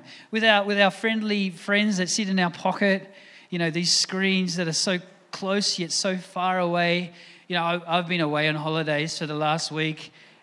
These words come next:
and, you know, I can be checking the Celtic scores in Scotland, my favourite football team, um, trying to buy some clothes for my son,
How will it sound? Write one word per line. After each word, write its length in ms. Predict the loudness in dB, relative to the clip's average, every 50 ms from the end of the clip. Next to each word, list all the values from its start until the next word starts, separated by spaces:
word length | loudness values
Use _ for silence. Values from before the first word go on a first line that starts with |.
| _ _ 2
and, 280 | 4 4 4 4 2
you 60 | 2 0
know, 160 | 0 0 2
I 140 | 4 4 4
can 220 | 4 4 0 0
be 200 | 2 2 0 0
checking 500 | 0 0 2 2 2 2 2 2 0 2
the 100 | 0 0
Celtic 500 | 0 0 0 0 0 0 -2 -4 -4 -2
scores 460 | -2 -2 -2 -2 -2 -2 -2 -4 -4 -6
in 80 | -10 -10
Scotland, 680 | -10 -12 -6 -4 -4 -4 -4 -4 -4 -2 -2 -2 -2 -4
my 120 | -4 -6
favourite 420 | -6 -6 -4 -4 -4 -4 -6 -10 -10
football 380 | -10 -10 -10 -8 -6 -6 -6
team, 500 | -4 -4 -4 -2 -2 0 -2 -2 -4 -8 -12 -18 -20 -20 -20 -20 -8 -4
um, 200 | -4 -2 -2 -4
trying 320 | -4 -4 -2 0 2 2
to 80 | 0 0
buy 540 | -2 -2 0 2 4 6 6 6 4 2
some 200 | 0 -2 -4 -4
clothes 600 | -4 -6 -6 -4 -2 0 0 0 0 -2 -4 -6 -8 -14 -20 -20 -20 _
for 200 | -10 -8 -6 -2
my 200 | 0 0 0 0
son, 680 | 2 0 2 2 4 4 4 4 2 2 0 -2 -4